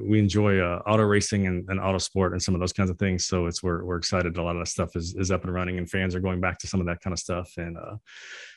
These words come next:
and, uh, yeah, so we, um, uh, we do that. We watch a lot of movies, watch some T V, and, and cook. You know, we enjoy cooking and some of those things. Yeah,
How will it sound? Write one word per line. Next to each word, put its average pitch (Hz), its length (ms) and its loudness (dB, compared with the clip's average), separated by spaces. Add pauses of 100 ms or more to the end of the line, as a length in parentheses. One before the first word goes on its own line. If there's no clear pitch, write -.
(140)
and, 90 260 0
uh, - 100 -6
yeah, 95 240 0
so 110 180 4
we, 127 320 8
um, 90 460 4 (480)
uh, 90 320 -6
we 117 160 4
do 120 120 8
that. 127 220 8
We 117 60 4
watch 110 220 4
a - 20 4
lot 104 100 4
of 92 60 2
movies, 95 300 2
watch 92 180 0
some 92 100 0
T 90 160 -2
V, 87 280 0
and, 80 340 -10
and 90 180 -2
cook. 113 340 4 (320)
You 95 100 0
know, 85 80 -2
we 95 100 4
enjoy 92 200 2
cooking 87 360 -8
and 80 100 -12
some - 100 -10
of - 60 -18
those - 160 -16
things. - 240 -10
Yeah, 160 280 2